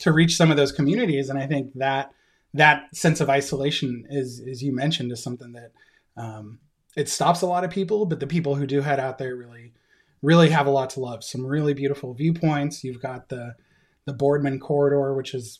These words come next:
really scenic. Um, some really fun communities. You got the Rogue River there.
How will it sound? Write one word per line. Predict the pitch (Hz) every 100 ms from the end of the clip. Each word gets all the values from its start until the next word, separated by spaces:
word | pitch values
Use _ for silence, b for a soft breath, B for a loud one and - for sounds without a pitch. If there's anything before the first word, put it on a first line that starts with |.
| -
really | 131 123 131 147 156 147 143
scenic. | - 139 139 135 135 - - 127
Um, | 117 110 110 - _
some | - 143
really | 147 139
fun | 147 135
communities. | 160 147 151 147 151 147
You | 143
got | 139
the | 127
Rogue | 131 120
River | 127 160 165
there. | 160 156